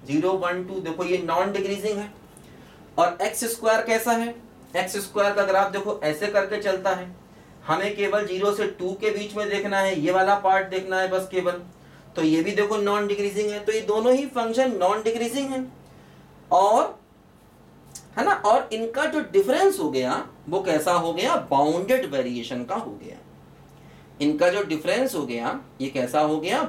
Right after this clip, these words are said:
बाउंडेड वेरिएशन का हो गया, ठीक है ना? ये बात ध्यान दो यहाँ पर, समझे? चूंकि ये दोनों ही फंक्शन नॉन डिक्रीजिंग है तो इसलिए इनका डिफरेंस जो है वो बाउंडेड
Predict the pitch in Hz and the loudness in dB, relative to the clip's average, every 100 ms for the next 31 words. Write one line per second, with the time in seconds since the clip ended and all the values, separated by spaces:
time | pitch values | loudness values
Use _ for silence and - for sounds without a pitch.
0 | - 127 131 156 175 233 240 131 123 117 | 0 0 2 0 0 0 0 0 0 0
1 | 110 131 120 117 170 - 127 - - - | -6 -6 -6 -2 -4 -2 -6 -6 -14 -20
2 | - - - - - - - - 262 349 | -20 -20 -20 -20 -20 -20 -14 -6 -2 -2
3 | - 151 165 147 - 147 120 110 170 202 | 0 0 2 0 -2 -6 -8 -6 -6 -4
4 | 113 104 - - - 170 226 - - - | -6 -10 -12 -12 -6 -6 -6 -10 -16 -20
5 | - - - - - - - - - - | -20 -20 -20 -20 -20 -20 -20 -20 -20 -20
6 | - - - 214 254 254 240 277 339 339 | -20 -16 -8 0 2 6 4 6 0 0
7 | 226 208 247 330 - - 160 196 254 262 | -4 -2 -4 -4 -10 -14 -4 0 0 0
8 | 156 135 123 120 113 110 - 160 156 185 | -2 -4 -8 -8 -10 -10 -8 -4 -2 0
9 | 190 180 214 160 160 196 233 226 175 240 | 0 0 -2 0 -2 2 2 2 -2 -2
10 | 269 165 135 139 165 175 226 | -2 0 4 4 2 -2 -2